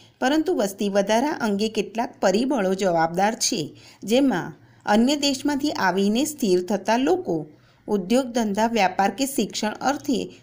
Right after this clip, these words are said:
થતું સ્થળાંતર કારણભૂત છે, એટલે કે બીજા દેશમાંથી આવીને વસેલા લોકો પણ વસ્તી વૃદ્ધિ માટે જવાબદાર છે. ભારતમાં છેલ્લી બે સદી દરમિયાન, સદી એટલે કે સો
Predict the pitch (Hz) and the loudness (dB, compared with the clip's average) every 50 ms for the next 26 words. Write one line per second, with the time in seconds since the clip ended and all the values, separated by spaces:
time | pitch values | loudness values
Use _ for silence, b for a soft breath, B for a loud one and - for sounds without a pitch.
0 | B B - 233 214 214 - 285 320 - - - 359 330 339 349 370 349 277 214 | B B -2 -2 -2 -2 -2 -4 -4 -4 -2 0 2 2 4 4 6 6 6 6
1 | 190 180 170 175 185 B B B B B - 233 233 254 302 330 349 277 220 208 | 4 4 2 2 0 B B B B B 0 2 4 4 6 6 6 4 4 2
2 | 196 180 196 - - - 180 147 151 156 147 B B B 208 220 262 277 269 - | 2 0 0 -4 0 0 0 0 -2 -6 -8 B B B -6 -2 -2 -4 -2 -2
3 | 320 269 269 226 190 220 220 214 196 208 220 220 - - 269 294 370 359 370 - | -2 -2 -2 0 0 0 0 2 2 2 2 0 0 0 2 2 2 2 0 -2
4 | 214 170 170 B B B B B - 202 202 196 233 262 330 349 381 381 277 214 | -4 -4 -4 B B B B B 0 0 2 2 2 2 4 4 4 4 2 2
5 | 180 180 - 196 190 196 202 220 240 285 392 381 392 - 208 190 185 190 190 B | 0 2 2 0 2 4 2 2 2 2 0 0 0 0 0 0 0 -2 -6 B
6 | B B B B B - - 330 330 240 170 156 - B B B B 202 214 214 | B B B B B 0 2 4 4 4 0 -4 -8 B B B B 0 0 0
7 | - - 320 370 320 240 202 175 180 - 202 202 196 180 180 180 220 254 - 254 | 0 0 2 2 2 2 -2 -6 -4 -4 -4 0 0 0 0 0 -2 0 2 2
8 | 208 170 151 156 156 170 180 185 208 226 - - - 330 233 156 - B B B | 2 2 2 0 -2 0 0 0 0 0 -2 0 0 2 0 0 -6 B B B
9 | B B 202 196 202 220 240 233 320 349 339 349 - 262 202 196 214 226 233 247 | B B 2 2 2 2 2 0 0 0 0 0 0 0 0 0 0 0 0 0
10 | 254 247 B B B B B B 180 196 226 269 359 359 - 320 226 196 208 202 | -2 -2 B B B B B B 0 2 2 2 2 2 2 2 2 2 0 2
11 | 185 185 175 180 175 170 160 156 156 165 - B B B B - - - 285 294 | 4 2 2 2 2 -2 -2 -4 -4 -8 -10 B B B B -8 -2 0 0 2
12 | 294 359 370 349 - 202 202 202 208 202 208 285 320 - - 349 359 | 4 2 2 2 0 -2 0 0 -4 -2 -2 -4 -4 0 2 4 4